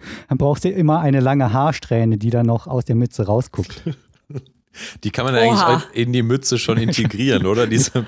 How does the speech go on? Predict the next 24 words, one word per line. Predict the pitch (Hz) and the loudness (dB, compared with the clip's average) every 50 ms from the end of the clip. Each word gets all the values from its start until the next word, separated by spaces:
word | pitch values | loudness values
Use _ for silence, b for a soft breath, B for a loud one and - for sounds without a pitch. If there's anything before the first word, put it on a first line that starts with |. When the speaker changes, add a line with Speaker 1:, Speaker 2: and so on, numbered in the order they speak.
| - - | -4 -4
Speaker 2:
diese | 117 107 104 104 90 | -2 0 2 2 2
Haarsträhne | 95 104 110 - - 95 92 98 | 2 0 0 -2 -2 -2 -2 -2
vorne. | - 226 - 127 - - 92 95 202 196 | 0 0 2 2 2 0 -2 -4 -6 -6
Speaker 1:
<laughs> | - | -2
Angenäht, | - 147 135 139 123 110 104 107 104 101 98 90 - - | 0 0 2 2 2 2 2 2 2 2 0 0 -2 -2
ja. | 110 87 95 101 - 175 - - - | -2 -2 -2 -2 -4 -6 -8 -6 -6
Speaker 2:
<laughs> | 202 175 - 214 185 - - 214 - - - 190 151 - _ _ _ _ _ _ _ _ _ - 370 359 - - - - - _ - - | -6 -4 -2 -4 -4 -2 -4 -6 -6 -4 -6 -8 -8 -8 _ _ _ _ _ _ _ _ _ -14 -12 -12 -12 -14 -18 -20 -20 _ -6 -2
Ja. | 151 151 131 113 110 123 139 - - _ _ - - b b b b b b b b b _ _ | -2 0 0 0 0 -2 -4 -6 -12 _ _ -20 -20 b b b b b b b b b _ _
Ja, | - 151 156 143 120 107 92 - - - _ _ - - - _ - | 0 0 0 0 -2 -4 -6 -12 -18 -20 _ _ -20 -20 -20 _ -4
aber | 104 113 123 110 123 131 | 0 0 2 0 0 0
schön, | - - - 185 196 - | -2 0 0 0 0 0
ja, | 139 143 160 156 123 123 117 - - _ | 0 0 0 2 0 -2 -4 -8 -12 _
das | - 107 127 135 - - - | -8 -6 -4 -4 -4 -4 -2
war | 101 | -2
jetzt, | 98 101 95 - - | 0 -2 -2 -2 -4
das | 107 117 - - | -4 -2 -2 -2
war | 107 92 | -2 -2
jetzt | 85 85 - | -2 -2 -2
aber | 87 85 80 | -2 -2 -2
eigentlich | 73 78 76 85 80 - | -2 -4 -6 -8 -8 -8
schon | - 76 73 | -8 -8 -8
ein | 73 | -6
Thema, | - 90 85 78 78 73 | -4 -4 -4 -2 -2 -2
oder? | 78 95 113 117 127 127 127 - | -2 0 0 0 -2 -4 -6 -10